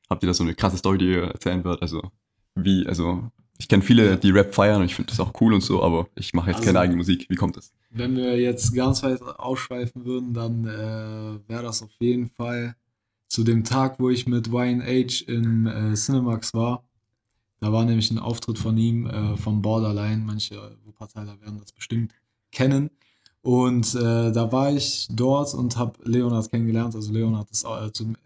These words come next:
Speaker 2: zu mir gekommen und ich glaube, ich kannte ihn auch schon durch, äh, Battles, so vom Sehen her. Äh, da dachte ich mir auch schon, die Ecken kenn ich doch so aus Wuppertal. Und, ähm, genau, dann kam das irgendwie zustande.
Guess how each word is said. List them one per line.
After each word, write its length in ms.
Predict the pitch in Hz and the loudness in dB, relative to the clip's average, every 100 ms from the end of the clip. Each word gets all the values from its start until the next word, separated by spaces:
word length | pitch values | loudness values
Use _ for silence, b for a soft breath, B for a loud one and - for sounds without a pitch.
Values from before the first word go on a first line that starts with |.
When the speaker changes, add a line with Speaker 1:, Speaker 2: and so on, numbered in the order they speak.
| _ | _
Speaker 2:
zu 140 | - | -4
mir 140 | 127 117 | 0 0
gekommen 420 | 107 120 120 117 - | 0 -2 -2 -4 -2
und 360 | 107 107 104 - _ _ _ - | 0 0 -2 -12 _ _ _ -12
ich 100 | - | -4
glaube, 400 | - 123 147 147 | 2 4 4 2
ich 240 | - - | 0 -2
kannte 300 | - 147 147 | -2 0 2
ihn 120 | 135 | 2
auch 220 | 131 135 135 | 0 -2 -2
schon 280 | - 131 | 0 2
durch, 340 | 127 120 120 - | 4 2 0 -6
äh, 140 | 123 | -6
Battles, 640 | 110 131 135 147 143 143 - | 2 2 2 2 0 0 -2
so 100 | 127 | -2
vom 220 | 120 120 | 0 0
Sehen 260 | 113 139 139 | 6 6 6
her. 340 | 147 151 160 _ _ _ _ - | 0 0 -4 _ _ _ _ 0
Äh, 480 | 110 117 117 117 | 2 4 4 2
da 140 | 113 113 | 2 2
dachte 260 | 120 123 | 0 -2
ich 100 | 120 | -2
mir 120 | 127 123 | 0 0
auch 100 | 127 | 0
schon, 420 | - 123 123 117 | -2 -2 0 0
die 180 | 110 120 | -2 -2
Ecken 300 | 120 117 123 | -4 -6 -8
kenn 220 | - 127 131 | -6 -4 -4
ich 140 | - | -4
doch 260 | 123 123 - | -6 -6 -6
so 240 | 127 120 | -6 -4
aus 220 | 113 - | -4 -6
Wuppertal. 500 | 117 127 120 127 127 - _ _ _ _ _ | -6 -6 -4 -4 -4 -8 _ _ _ _ _
Und, 520 | - 110 110 107 101 | 0 2 4 2 0
ähm, 520 | 104 104 104 101 98 98 - | -2 -2 0 0 0 -4 -2
genau, 480 | 113 117 113 107 - _ _ - | 0 2 0 -2 -10 _ _ -10
dann 500 | 107 101 101 101 - _ | -6 -4 -4 -6 -10 _
kam 240 | 113 113 | 0 0
das 160 | 110 101 | 0 -2
irgendwie 320 | 113 110 110 | -2 -2 -2
zustande. 640 | 110 107 - 117 123 127 | -6 -4 -2 0 0 -2